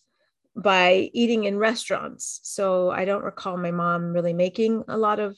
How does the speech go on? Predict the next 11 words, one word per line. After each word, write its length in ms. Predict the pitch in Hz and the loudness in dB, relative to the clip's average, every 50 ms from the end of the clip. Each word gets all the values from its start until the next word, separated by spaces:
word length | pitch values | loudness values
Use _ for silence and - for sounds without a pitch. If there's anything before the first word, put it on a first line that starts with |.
| _ - | _ -10
meals 400 | 208 190 196 220 226 233 240 233 | -6 -4 -2 0 0 0 0 0
for 160 | - - 240 | 0 0 2
us, 320 | 240 247 262 262 - - - | 2 2 2 0 -4 -6 -2
but 300 | - 208 196 185 180 - - _ _ _ _ _ _ _ _ _ | 0 2 2 2 2 -2 -6 _ _ _ _ _ _ _ _ _
the 100 | - 208 | -2 -2
time 340 | 202 - 226 233 226 240 247 | -2 0 2 4 6 6 6
that 140 | 226 220 - | 4 4 2
my 160 | - 185 190 | 2 0 0
family 420 | 185 - 208 202 196 196 196 196 196 | 0 0 0 0 0 0 -2 -2 0
was 460 | 185 180 185 180 - 175 175 - - _ _ _ _ _ _ _ _ _ _ _ _ _ _ _ _ _ _ _ _ _ _ _ _ _ _ _ | 0 0 0 0 -2 -4 -6 -10 -14 _ _ _ _ _ _ _ _ _ _ _ _ _ _ _ _ _ _ _ _ _ _ _ _ _ _ _
more 420 | - 208 196 196 185 180 180 180 | -6 -2 0 2 2 2 0 -2